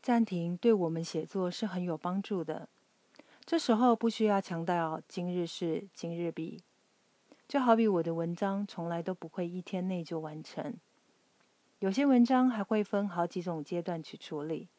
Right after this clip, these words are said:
这样的效果会比一次写完更好。而书中也有提到相关的创意思维。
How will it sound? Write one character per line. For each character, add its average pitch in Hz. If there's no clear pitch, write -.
这 214
样 202
的 196
效 185
果 165
会 185
比 165
一 170
次 -
写 175
完 156
更 160
好。 -
而 240
书 294
中 294
也 254
有 220
提 180
到 190
相 190
关 190
的 170
创 175
意 175
思 175
维。 135